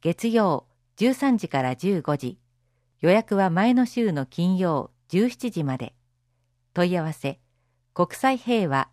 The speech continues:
男女平等人権課、男女平等人権係。電話、零三五二一一の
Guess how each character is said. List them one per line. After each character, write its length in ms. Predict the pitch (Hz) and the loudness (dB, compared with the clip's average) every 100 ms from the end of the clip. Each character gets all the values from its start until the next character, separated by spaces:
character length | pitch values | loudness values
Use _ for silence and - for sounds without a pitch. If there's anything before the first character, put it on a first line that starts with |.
| _ | _
男 220 | - 247 | 2 4
女 140 | 226 160 | 4 2
平 260 | 156 180 | 2 0
等 200 | 190 180 | 2 2
人 240 | 170 165 170 | 2 -2 -4
権 280 | - 156 151 | -2 -4 -4
課、 260 | - 131 _ _ _ - | -4 -4 _ _ _ -2
男 200 | 180 240 | 2 4
女 140 | 226 | 4
平 260 | 143 147 175 | 2 0 0
等 220 | 180 165 | 2 0
人 240 | 151 165 208 | 0 0 0
権 240 | 226 208 | 0 0
係。 440 | 190 180 131 120 - _ _ _ - | 0 -2 -6 -6 -14 _ _ _ -4
電 240 | 165 160 | -2 0
話、 180 | 147 139 _ _ _ - | -2 -4 _ _ _ -2
零 220 | 160 226 | 2 2
三 320 | - 190 139 _ _ _ _ | 0 -2 -2 _ _ _ _
五 220 | - 208 254 | 2 6 6
二 320 | 254 240 165 | 6 4 0
一 280 | 147 - 208 | -6 -4 -4
一 200 | 190 147 | -4 -2
の 240 | 139 - | -2 -4